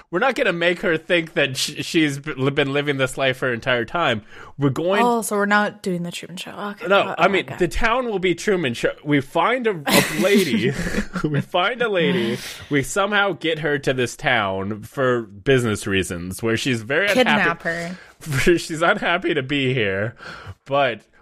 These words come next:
Speaker 1: we have a town full of actors,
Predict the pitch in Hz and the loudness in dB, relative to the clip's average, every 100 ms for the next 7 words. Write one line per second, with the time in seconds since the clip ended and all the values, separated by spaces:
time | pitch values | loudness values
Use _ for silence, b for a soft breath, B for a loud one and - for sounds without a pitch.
0 | - 120 165 151 185 - 151 143 139 131 | -4 2 4 4 2 -2 0 2 0 -4
1 | 135 160 165 165 139 143 - 123 107 104 | -2 0 0 -2 2 2 0 -2 0 -2
2 | 104 | -4